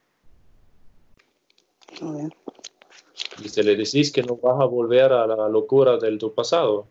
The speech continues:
Speaker 2: Eso es, también es importante y ayuda si se lo de-, quieres decir, si te sentís así.
Speaker 1: Sí.
Speaker 2: Bueno, dale.
Speaker 1: Sí.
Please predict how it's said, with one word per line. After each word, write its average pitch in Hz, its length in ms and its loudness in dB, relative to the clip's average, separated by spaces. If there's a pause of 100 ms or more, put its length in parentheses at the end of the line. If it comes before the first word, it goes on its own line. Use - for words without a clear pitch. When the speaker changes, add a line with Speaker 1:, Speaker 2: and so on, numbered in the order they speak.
(120)
Speaker 2:
Eso 107 360 0
es, 104 160 -2
también 107 300 0
es 107 80 -6
importante 107 640 -2
y - 40 0
ayuda 117 340 0
si - 160 -8
se - 140 -8
lo 101 100 -2
de-, 101 140 -4 (100)
quieres 101 300 -4
decir, 151 400 -2
si - 140 -14
te 95 120 -10
sentís 101 380 -6
así. 104 240 -10 (1600)
Speaker 1:
Sí. - 240 -4 (1300)
Speaker 2:
Bueno, 101 320 0
dale. 104 200 2
Speaker 1:
Sí. - 240 2